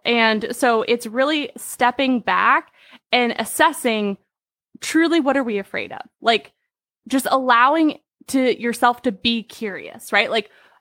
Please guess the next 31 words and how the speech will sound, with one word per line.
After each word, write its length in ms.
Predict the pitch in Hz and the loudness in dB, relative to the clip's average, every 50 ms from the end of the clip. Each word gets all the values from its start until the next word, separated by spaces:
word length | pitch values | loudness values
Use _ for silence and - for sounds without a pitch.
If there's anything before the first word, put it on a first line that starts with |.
| _ _ _ _ _ - | _ _ _ _ _ -12
really, 720 | 151 220 254 240 226 214 247 269 285 285 269 302 311 302 | -10 -8 -8 -8 -4 -2 2 2 2 4 4 4 2 2
what 400 | 262 220 208 233 240 254 254 - | 2 0 2 4 4 4 2 2
are 240 | - 226 226 226 226 | 2 2 2 2 2
you 200 | 226 220 214 202 | -2 -4 -4 -6
afraid 360 | 202 180 - - 185 160 - | -6 -8 -10 -8 -8 -8 -8
of? 200 | - - 143 - _ _ _ _ _ | -10 -14 -14 -16 _ _ _ _ _
Is 260 | 247 254 262 262 247 | 0 0 0 2 2
it 200 | 269 262 - - | 2 0 0 -2
failure? 500 | - - 220 226 254 233 175 165 - - - | -6 -4 -2 -2 -2 -4 -8 -10 -12 -12 -4
Is 240 | - 226 240 240 226 | 0 0 0 2 2
it 180 | 247 233 - - | 0 -2 -2 -8
success? 540 | - 247 - - - 254 208 185 - - - _ | -8 -8 -6 0 0 0 0 0 -4 -10 -20 _
Is 260 | _ 226 240 240 220 254 | _ 0 0 2 2 0
it 220 | 247 247 220 - - _ _ - | 0 0 -2 -4 -8 _ _ -16
judgment? 600 | 202 190 240 247 262 240 233 220 190 190 151 - - _ _ _ _ _ | -6 0 2 2 2 2 -2 -8 -10 -10 -10 -10 -12 _ _ _ _ _
Is 300 | - 262 262 254 220 220 | 2 4 4 4 4 2
it 400 | 254 247 247 240 240 240 - - _ _ _ _ _ _ - | 2 2 2 0 -2 -6 -16 -20 _ _ _ _ _ _ -16
something 600 | - - - 262 262 262 254 277 269 262 240 - - | -14 0 2 2 2 2 2 0 0 0 0 -2 0
else, 400 | - 254 254 185 - - - - | 2 2 2 2 -2 -8 -16 -6
right? 200 | - 208 202 233 | -2 0 0 2
Like, 220 | - 214 220 208 - - | 2 0 -2 -2 -6 -8
you're 180 | 214 226 226 | -4 -2 -2
afraid 500 | 226 214 - - 247 240 240 240 233 - - | -2 -4 -4 -2 -2 0 0 -2 -2 -4 -4
that 200 | 214 233 233 - | -2 -4 -4 -2
you're 140 | 214 233 226 | -4 -4 -2
gonna 120 | 240 240 | -2 0
let 160 | 247 247 - | 0 0 0
your 160 | - 240 269 254 | 0 0 -2 0
family 460 | - - 302 311 320 294 254 220 208 | 2 4 4 4 4 4 2 0 -2
down. 180 | 196 190 185 | 0 -2 -2
Like, 160 | 190 208 208 | -2 -4 -8